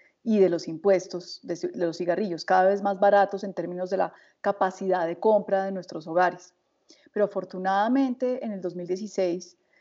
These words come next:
esa tendencia de abaratamiento de estos productos, eh, se ve, eh, interrumpida por un aumento fuerte en el impuesto.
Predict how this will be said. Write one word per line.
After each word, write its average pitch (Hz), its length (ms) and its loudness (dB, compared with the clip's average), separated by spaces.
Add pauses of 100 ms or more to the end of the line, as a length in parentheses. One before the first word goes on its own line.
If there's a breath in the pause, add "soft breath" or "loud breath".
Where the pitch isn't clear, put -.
(200)
esa 202 240 2
tendencia 190 840 0 (600)
de 175 260 2
abaratamiento 180 1120 0
de 180 200 -4
estos 180 220 -8
productos, 202 680 0 (460 soft breath)
eh, 196 200 2
se 202 280 6
ve, 196 600 6
eh, 202 460 2
interrumpida 190 800 0 (240)
por 208 460 4
un 196 180 -4
aumento 196 380 -2
fuerte 208 320 6
en 202 80 0
el 202 100 -2
impuesto. 180 560 -4